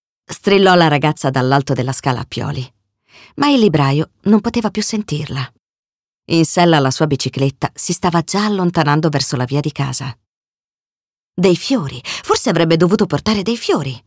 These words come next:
si disse. No, troppo, cominciava a sentirsi davvero ridicolo. Del buon vicinato, tutto qui,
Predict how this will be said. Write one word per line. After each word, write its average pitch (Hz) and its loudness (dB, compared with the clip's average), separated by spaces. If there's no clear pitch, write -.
si - -2
disse. 139 -6
No, 277 4
troppo, 214 -4
cominciava 156 0
a - 2
sentirsi - 0
davvero 139 2
ridicolo. 139 -4
Del 523 -2
buon 554 2
vicinato, - -2
tutto 226 -8
qui, - -12